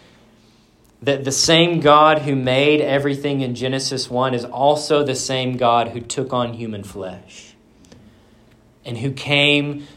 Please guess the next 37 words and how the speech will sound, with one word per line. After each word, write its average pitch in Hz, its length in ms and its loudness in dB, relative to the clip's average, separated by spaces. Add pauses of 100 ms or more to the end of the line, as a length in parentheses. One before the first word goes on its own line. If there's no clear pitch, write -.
(100)
to 127 200 -2
live 147 680 8
and 120 220 -6
to 113 180 -6
walk 139 580 4 (100)
and 120 160 -10
to 123 100 -8
dwell 131 720 2 (280)
among 127 340 0
us. 117 200 0
That's 123 160 -4
why 143 120 6
we 143 120 4
began 139 460 0
in 156 120 -2
Colossians 135 600 2
one 131 440 0
with 120 220 -6
the 117 160 -8
reality 123 520 0
that 117 180 -4
Jesus 139 720 -2
is 131 460 0
the 123 220 -4 (100)
image 139 520 -4
of 120 300 -8
the 120 280 -4
invisible 117 960 -6 (380)
God. 98 520 -4 (1120)
That 123 160 -2
the 135 100 -6
Creator 165 1000 4
came 143 460 -2
to 131 180 -4
redeem 143 640 -2
his 143 260 -2
rebellious 143 840 2